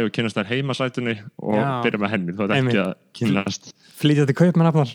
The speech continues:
Speaker 2: nám, láta hana bíða.
Speaker 1: Já, verið sjö ár í Kaupmannahöfn
Speaker 2: Já.
Speaker 1: og láta hana bíða í festum heima.
Speaker 2: Einmitt.
Speaker 1: Og svo kemur þú heim. Það, það, þannig sem þetta á að gerast. Þú ert ekki að finna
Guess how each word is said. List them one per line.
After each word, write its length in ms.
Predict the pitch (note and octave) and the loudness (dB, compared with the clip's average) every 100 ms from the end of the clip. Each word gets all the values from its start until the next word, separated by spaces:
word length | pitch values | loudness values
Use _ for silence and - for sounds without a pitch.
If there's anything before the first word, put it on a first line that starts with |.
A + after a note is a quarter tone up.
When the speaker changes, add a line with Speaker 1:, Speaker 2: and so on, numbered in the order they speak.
| - | -2
Speaker 2:
nám, 340 | E3 D#3+ D3+ C#3 | 2 4 2 2
láta 160 | C#3+ | 2
hana 140 | D3 C3+ | 2 2
bíða. 300 | E3+ D3 B2+ - _ _ _ _ _ _ _ _ _ _ _ _ - | 4 4 2 -4 _ _ _ _ _ _ _ _ _ _ _ _ -6
Speaker 1:
Já, 140 | - - - _ _ | -6 -6 -12 _ _
verið 280 | - A2 G#2+ | 0 2 2
sjö 240 | - C3 B2+ | 0 2 4
ár 220 | A2+ A#2+ | 4 2
í 60 | A#2 | 2
Kaupmannahöfn 500 | A2+ G#2+ G2+ G2+ G2 | 0 2 2 2 0
Speaker 2:
Já. 140 | A#2+ | 0
Speaker 1:
og 160 | G#2+ F#2 - - | 0 -2 -6 -4
láta 160 | G#2+ G#2+ | -2 0
hana 80 | G2+ | 0
bíða 300 | A#2 A#2 A2 | 0 2 0
í 40 | |
festum 540 | - C3 - - A#2+ A2 | 0 -2 -4 -6 -2 0
heima. 300 | A#2+ A#2+ A#2 - | 0 0 -2 -4
Speaker 2:
Einmitt. 380 | B2 A2+ - - _ - | -4 -6 -12 -20 _ -4
Speaker 1:
Og 360 | G#2+ G#2 G2+ - | 0 0 0 -4
svo 140 | G#2+ | -6
kemur 260 | - G#2+ G2 | -4 -2 -2
þú 120 | F#2+ | -2
heim. 120 | F2+ E2+ | -2 -2
Það, 220 | A2 A2 | -2 -2
það, 200 | - C3 B2+ | 0 0 2
þannig 180 | C#3+ C3 | 0 -2
sem 100 | C3 | -2
þetta 100 | A#2+ | -2
á 40 | |
að 60 | A2+ | 0
gerast. 240 | G#2 G2 | -2 -2
Þú 80 | G2+ | -2
ert 80 | G#2+ | -2
ekki 120 | A2 | -2
að 60 | - | -2
finna 300 | A#2 A2+ | -2 0